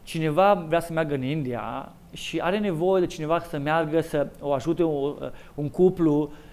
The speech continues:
Nu vrei să te căsătorești?” Uh, eram atunci logodit, uh, „Să vii să te căsătorești, să mergi în India?” Și am spus, „Nu.” Deci a-,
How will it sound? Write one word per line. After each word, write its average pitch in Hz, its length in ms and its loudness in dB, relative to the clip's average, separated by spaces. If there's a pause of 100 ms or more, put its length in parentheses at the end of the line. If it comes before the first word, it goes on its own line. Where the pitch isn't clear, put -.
(280)
Nu 165 180 -2
vrei 220 200 4
să 226 100 -6
te 196 80 0
căsătorești?” 180 680 0
Uh, 165 60 0 (260)
eram 165 180 -2
atunci 160 180 -2 (180)
logodit, 143 520 2
uh, 156 320 2 (200)
„Să - 120 -10
vii 156 100 -2
să 160 60 -4
te - 60 -12
căsătorești, 165 380 -4
să 165 60 -6
mergi 156 200 0
în 151 80 -2
India?” 147 480 2 (1000)
Și - 140 -10
am - 60 -4
spus, 147 320 -6 (1200)
„Nu.” 127 380 -6 (420)
Deci 127 280 -10
a-, 117 140 -12